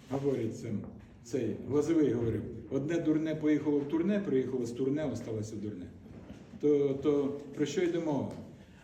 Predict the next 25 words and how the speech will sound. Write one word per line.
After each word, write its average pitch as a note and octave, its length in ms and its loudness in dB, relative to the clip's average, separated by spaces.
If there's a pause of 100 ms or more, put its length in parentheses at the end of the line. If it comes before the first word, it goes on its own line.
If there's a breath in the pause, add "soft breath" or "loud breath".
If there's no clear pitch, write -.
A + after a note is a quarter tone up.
(440 loud breath)
І D#3+ 420 8
ми F#3+ 520 2
будемо D#3+ 320 0
готувати D3+ 500 0
в - 100 -4
першу D#3 380 0
чергу B2 480 0
тих B2+ 280 -4
людей, B2 540 2 (280)
до-, B2 120 -4 (140)
будемо B2+ 340 0
давати A#2 300 -2
професіоналізацію, B2 1040 -4
готувати B2+ 380 -4
в A#2 80 -6
першу B2+ 320 -6
чергу A2 280 -4
тих G#2+ 240 -8
людей, C#3 320 -2 (460 loud breath)
які C#3 220 -6
будуть C3+ 280 -2
говорити, B2+ 500 0 (180 loud breath)
готувати C3+ 520 -2 (380 loud breath)
кваліфікацію, B2 880 -4 (380 loud breath)
е, G#2+ 260 -4